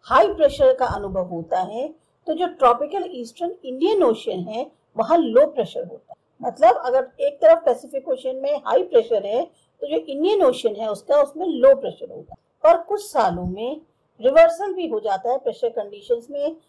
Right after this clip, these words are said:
और ईस्टर्न पैसिफिक में लो प्रेशर हो जाता है, और जो इंडियन ओशन है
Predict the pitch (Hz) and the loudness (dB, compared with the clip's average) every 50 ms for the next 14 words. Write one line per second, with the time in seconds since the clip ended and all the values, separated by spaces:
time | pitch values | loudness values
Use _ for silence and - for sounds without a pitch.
0 | _ _ _ - - - - 330 320 320 320 - 349 392 415 339 381 320 - - | _ _ _ -4 -4 -2 0 2 2 2 2 -2 -6 -8 0 2 2 2 2 -2
1 | - 320 330 330 320 330 339 320 240 196 190 185 - 247 233 240 330 330 302 294 | -10 -10 -8 -2 0 0 0 0 0 -4 -6 -2 -2 -2 -2 0 0 0 0 2
2 | 302 302 285 285 294 - 294 294 330 339 330 - _ _ _ _ _ _ _ _ | 2 2 2 2 2 2 2 4 2 2 -2 -6 _ _ _ _ _ _ _ _
3 | _ - 262 269 302 330 339 339 - _ _ _ _ _ 220 - 302 311 330 - | _ 2 4 6 6 6 4 2 -4 _ _ _ _ _ -16 -6 -6 -6 -6 -6
4 | 285 285 294 359 427 403 381 330 330 320 320 320 320 330 320 320 349 370 392 | -12 -2 0 0 2 4 4 4 2 2 0 0 0 0 0 0 -2 -4 -4